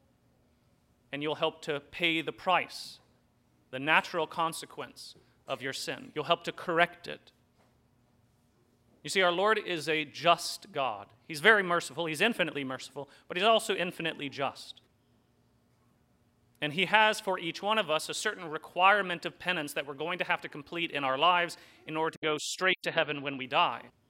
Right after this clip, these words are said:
Now, if we don't get that penance done before we die, that's what purgatory is. It's one of the reasons there's a purgatory. I've got to finish up, pay back the, the small debt that I still owe the Lord.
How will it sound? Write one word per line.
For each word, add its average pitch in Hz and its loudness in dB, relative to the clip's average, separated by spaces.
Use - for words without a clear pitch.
Now, 175 0
if 180 0
we 185 -4
don't 196 2
get 214 2
that 196 4
penance 180 -2
done 143 0
before 190 4
we 160 0
die, 170 8
that's 165 4
what 190 -4
purgatory 156 -4
is. - -14
It's - -18
one 180 6
of 190 2
the 165 2
reasons 156 -2
there's 143 -2
a - -18
purgatory. 120 -10
I've 151 4
got 165 4
to 156 -2
finish 208 2
up, 135 2
pay 185 4
back 165 4
the, 147 -4
the 131 -12
small 175 0
debt 160 0
that 143 -4
I 135 -2
still - -8
owe 139 -6
the 127 -8
Lord. 160 -2